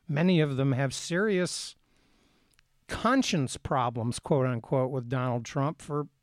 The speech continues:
pretty obvious reasons. And of course, this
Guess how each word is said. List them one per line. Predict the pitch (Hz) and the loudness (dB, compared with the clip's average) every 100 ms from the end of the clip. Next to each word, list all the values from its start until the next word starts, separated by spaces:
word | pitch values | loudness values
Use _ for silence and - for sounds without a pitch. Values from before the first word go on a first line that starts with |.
| _ _ | _ _
pretty | 208 202 | 2 4
obvious | 147 143 143 165 - | 4 2 -2 -4 -2
reasons. | 233 285 156 90 - _ _ _ _ - _ _ _ | -2 0 -2 -6 -14 _ _ _ _ -20 _ _ _
And | 160 151 | -2 -2
of | |
course, | 143 165 147 - | 0 0 0 0
this | 156 131 - - | -2 -2 -4 -10